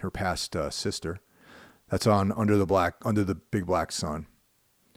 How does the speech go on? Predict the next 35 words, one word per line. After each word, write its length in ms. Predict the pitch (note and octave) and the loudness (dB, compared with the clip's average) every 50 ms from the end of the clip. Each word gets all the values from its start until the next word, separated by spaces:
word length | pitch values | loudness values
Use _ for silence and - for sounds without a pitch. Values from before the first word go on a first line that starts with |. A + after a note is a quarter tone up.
| _ _ _ _ | _ _ _ _
We're 180 | - G#2+ A#2 A#2+ | 2 4 6 8
Having 340 | C3+ C3+ B2+ A#2+ A#2+ A2 A2 | 8 8 8 6 6 6 6
Much 280 | A2 G#2+ G2 - - | 6 6 4 2 0
More 180 | G2+ F#2+ F2+ E2+ | 0 0 0 0
Fun 520 | - - - A2+ A2+ F#2+ E2+ D#2 E2 F2 - _ _ _ _ _ _ _ _ _ _ _ - | -2 0 4 4 4 4 2 0 -6 -10 -14 _ _ _ _ _ _ _ _ _ _ _ -14
from 240 | - - F#2+ F2 F2 | -6 -4 -2 -2 0
More 220 | F#2 G2+ G#2+ G2+ | 2 4 4 2
Fun 260 | - - A#2+ G#2+ G#2+ | 2 2 2 2 2
in 60 | G2+ F#2+ | 2 0
the 100 | F#2 F2+ | 0 0
New 160 | F#2 F#2+ F#2 | 0 0 2
World, 420 | F2+ F#2 G2 F#2+ F#2 E2 D#2 D#2 | 2 4 4 4 4 2 2 0
which 260 | F2 F#2 F2+ - - | 0 -2 -2 0 -2
is 120 | G#2+ F2+ F2 | -2 -2 -2
the 120 | - F#2 | -4 -6
first 340 | - - B2+ A#2+ A#2+ - - | -2 0 2 2 2 2 2
song 320 | - C3 A#2+ A#2 A2+ G#2+ G#2 | 4 4 6 6 6 6 6
I 80 | F#2+ | 4
ever 200 | G2+ G2 F2+ E2+ | 4 2 2 2
heard 200 | E2+ A#2 A#2 A2 | 2 2 0 0
by 120 | E2 D2+ D2 | 0 -4 -6
X. 500 | - - - - - - - - - - - _ _ _ _ _ _ _ _ _ _ _ _ _ _ _ _ | -6 -10 -14 -16 -14 -14 -14 -14 -14 -16 -20 _ _ _ _ _ _ _ _ _ _ _ _ _ _ _ _
And, 180 | - F2 E2+ E2+ | -10 -8 -6 -4
uh, 120 | E2 D#2 D#2+ | -2 -2 0
that 140 | E2+ F2 F2 | 2 2 2
was, 220 | E2+ E2+ D#2+ - - | 2 0 -2 -2 -2
uh, 200 | F2+ D#2+ D#2+ D#2 | -2 0 -2 -2
back 360 | - F#2+ F2+ E2 F2 - - | -2 0 0 0 0 -2 -4
to, 400 | - - F2 E2 D#2 D#2 D#2 D#2 D#2 | -6 -4 -4 -2 -2 -2 -2 -2 -2
uh, 240 | D#2 D2+ D2 D2 C#2+ C2+ - _ _ _ _ _ _ _ _ _ - | -2 -2 -4 -6 -8 -10 -14 _ _ _ _ _ _ _ _ _ -12
my 80 | - | -12
friend's 320 | - - A2 F#2 E2 D#2+ - | -6 -4 -4 -4 -4 -6 -6
band 440 | - F2 E2 E2 E2 E2 D2 C#2+ | -6 -6 -4 -4 -4 -6 -6 -8
covering 440 | - - - F#2+ E2 D#2+ D2+ D2+ D#2 D2+ | -6 -4 -2 -2 -2 -4 -6 -8 -8 -8
it 180 | D2 C2+ - | -10 -10 -12